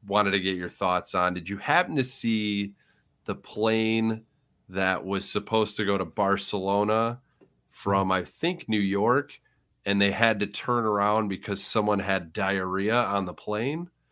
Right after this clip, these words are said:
Speaker 2: No,
Speaker 1: Uh,
Speaker 2: totally
Speaker 1: they called
Speaker 2: missed
Speaker 1: it a
Speaker 2: this.
Speaker 1: biohazard.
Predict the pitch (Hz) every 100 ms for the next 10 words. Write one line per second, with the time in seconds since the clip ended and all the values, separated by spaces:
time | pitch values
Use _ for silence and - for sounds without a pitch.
0 | _ 117 120 131 95 87 127 123 113 104
1 | 101 92 107 - 110 98 107 117 117 117
2 | 120 117 131 139 143